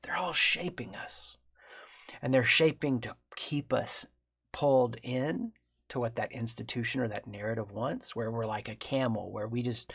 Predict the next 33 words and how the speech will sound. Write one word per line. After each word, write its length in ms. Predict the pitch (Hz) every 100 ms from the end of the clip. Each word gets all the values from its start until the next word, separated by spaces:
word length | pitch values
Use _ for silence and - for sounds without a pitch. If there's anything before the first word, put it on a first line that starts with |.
| - - - - -
believe 520 | 110 131 156 156 139
and 160 | 104
think 320 | - 147 156 135
and 80 |
behave 460 | 107 107 143 147 147
how 120 | 110
people 340 | 110 127 113 101
want 180 | 127
us 160 | 165 165
to. 320 | - 202 214 - _ _ _ _ _ _ _ - _ _ _
Or 240 | 120 226
it 140 | 359 -
shapes 460 | - - 92 -
us 400 | 98 147 - - - _ _ _
unknowingly 840 | 147 135 117 110 101 101 107 120
and 100 | 151
reactively 720 | 143 117 101 104 110 107 123 120
to 80 | 120
be 180 | 123
a 80 | 127
lion 440 | 120 131 175 95 -
with, 160 | -
like, 160 | 104 -
this 240 | 113 - - - -
centrifugal 880 | - - 143 135 147 131 139 131 127
force 420 | 120 147 156 -
where 140 | - 113
we 120 | 127
have 220 | 123 131 -
to 120 | 113 - - -
push 420 | - 185 - 170
out 320 | 165 135 - - - - _ _ _ _
and 360 | - 123 113